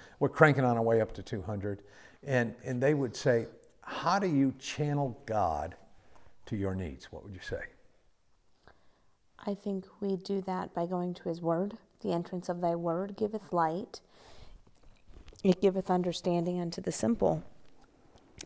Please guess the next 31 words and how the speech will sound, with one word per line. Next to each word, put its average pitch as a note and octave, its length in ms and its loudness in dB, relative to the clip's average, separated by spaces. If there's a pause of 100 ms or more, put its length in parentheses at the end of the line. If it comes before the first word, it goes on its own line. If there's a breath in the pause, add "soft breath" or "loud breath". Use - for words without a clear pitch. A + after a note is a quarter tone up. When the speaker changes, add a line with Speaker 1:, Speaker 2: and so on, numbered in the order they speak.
Speaker 2:
And, F3+ 420 4 (1400 loud breath)
you G#3 120 2
know, F#3+ 120 6
we G#3 220 8
may G3+ 180 4
not F3+ 400 0
ever F#3 340 4
understand E3+ 960 0 (1120)
in G3 140 6
eternity, F#3 840 2 (300)
for F#3 140 6
sure G3 220 6
this F#3 200 2
side F3 220 6
of E3 120 4
heaven, F#3 420 4 (360 loud breath)
why F#3 180 8
God F3+ 200 4
allows F3 340 6
certain F3 340 0
things. F3 600 6 (720 soft breath)
But F#3+ 160 12
I F3+ 140 10
come F#3+ 420 4
back E3+ 600 6 (380)
to F3+ 240 4
something F3 580 0
that - 180 0
Job G3 380 8
himself F3 580 2
said E3 420 -2